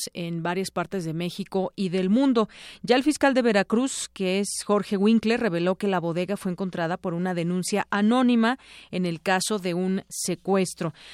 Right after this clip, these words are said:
Además, el gobernador Yunes detalló que también fueron encontradas múltiples carpetas que ya son analizadas por peritos de la fiscalía y que en el mismo sitio estaban guardadas una cantidad no determinada aún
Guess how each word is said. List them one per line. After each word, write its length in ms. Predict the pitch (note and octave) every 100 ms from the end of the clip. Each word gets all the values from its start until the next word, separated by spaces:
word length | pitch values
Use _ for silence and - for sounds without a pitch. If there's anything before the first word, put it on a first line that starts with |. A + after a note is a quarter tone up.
| -
Además, 420 | F3 F#3+ G#3 A3
el 100 | A#3+
gobernador 560 | G3+ F#3+ F3+ F3+ F#3+ G#3+
Yunes 300 | A3 A#3+ B3
detalló 400 | A3 E3+ E3+ G3+
que 120 | G#3+
también 420 | - F#3 F#3+ A#3
fueron 260 | C4 D4+ B3
encontradas 560 | F3+ F3+ E3+ F#3+ G#3 G3
múltiples 460 | F#3 G#3+ G3 G3
carpetas 580 | - F3+ - G3+ G#3+ G#3
que 120 | G3+
ya 200 | F3 F3+
son 240 | F3+ F#3+ F3+
analizadas 600 | E3+ D3+ D3+ F3+ E3 -
por 200 | E3+ D#3
peritos 460 | E3 F#3 - F3+
de 80 | E3
la 120 | E3
fiscalía 640 | - F#3 - A3 C4 A#3+ D#4 _ - - - -
y 240 | G3+ A3+
que 220 | B3+ B3 F#3+
en 100 | F3+
el 140 | F#3
mismo 340 | A3 D4 C#4+
sitio 320 | C#4 A#3+ G3+ A#3
estaban 340 | - G#3 G#3+
guardadas 480 | F#3 D#3+ F3 F#3 -
una 160 | F#3+
cantidad 380 | F#3 E3+ E3 E3+
no 160 | F3+ G3
determinada 640 | G3 E3+ D#3 D#3+ E3 E3+
aún 240 | E3+ F#3